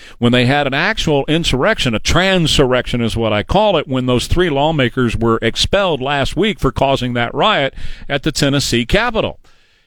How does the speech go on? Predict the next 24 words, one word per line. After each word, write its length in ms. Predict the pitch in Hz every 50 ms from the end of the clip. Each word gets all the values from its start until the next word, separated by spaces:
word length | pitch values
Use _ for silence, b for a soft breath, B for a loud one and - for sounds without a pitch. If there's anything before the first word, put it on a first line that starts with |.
| b -
And 140 | - 90 82
he 200 | 156 240 262 262
said, 540 | 220 - - 170 131 123 135 151 165 156 -
uh, 140 | - 139 120
Pop 480 | - - - 160 139 107 117 - - - -
said, 340 | - - - 165 131 120 -
"Wow, 220 | 151 220 185 120
that 180 | 104 135 139 120
w-, 100 | 113 101
they 140 | - 160 143
were 120 | 131 151
just 240 | 127 110 208 - -
protesting. 640 | - 311 349 - - 190 135 - - - 85 76 -
They 100 | 120 156
were 80 | 143
just 180 | 151 175 160 -
protesting." 400 | - 175 170 - 135 110 - 131
No, 200 | 143 160 156 147
Pop, 340 | 147 - - 147 147 139 -
if 80 | 120 -
that 140 | 147 170 185
was 140 | 190 131
a 40 | 175
protest, 680 | 151 - 156 135 127 - - 123 113 110 - - -